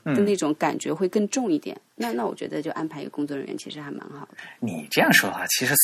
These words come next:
Speaker 2: 所有的博物馆不都是这样吗？你到美术馆去的话，如果有一个，
Speaker 1: <laughs>
Speaker 2: 有一个是，对吧，curator 跟你讲，“你看这幅画的，这，你看这，
Speaker 1: 但，
Speaker 2: 这，这只狗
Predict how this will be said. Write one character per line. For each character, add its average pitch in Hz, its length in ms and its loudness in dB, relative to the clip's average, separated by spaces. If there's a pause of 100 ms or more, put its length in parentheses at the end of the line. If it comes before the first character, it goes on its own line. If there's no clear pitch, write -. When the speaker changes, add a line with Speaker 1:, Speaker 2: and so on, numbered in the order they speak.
Speaker 2:
所 107 160 4
有 156 40 6
的 127 80 4
博 98 140 -2
物 113 60 2
馆 90 160 0
不 117 100 0
都 147 240 6
是 147 160 4
这 110 180 2
样 85 220 -8
吗？ - 160 -20
你 107 160 0
到 - 140 12
美 104 120 10
术 170 160 8
馆 107 200 8
去 - 120 2
的 139 60 6
话， 131 120 10
如 123 160 8
果 160 100 10
有 113 160 8
一 - 40 8
个， 160 80 8 (260)
Speaker 1:
<laughs> 233 200 8
Speaker 2:
有 131 180 8
一 180 160 4
个 185 200 8
是， - 180 -2 (220)
对 156 100 6
吧， 135 140 10
curator 160 540 8
跟 143 120 4
你 131 140 4
讲 101 260 2
，“你 104 80 -4
看 170 240 -2
这 175 140 -4
幅 117 200 -8
画 - 280 0
的， 110 160 -2
这， - 160 0 (180)
你 214 80 -4
看 160 240 -4
这， - 80 -4
Speaker 1:
但， 330 100 8
Speaker 2:
这， 160 140 4
这 196 120 4
只 185 100 6
狗 311 200 10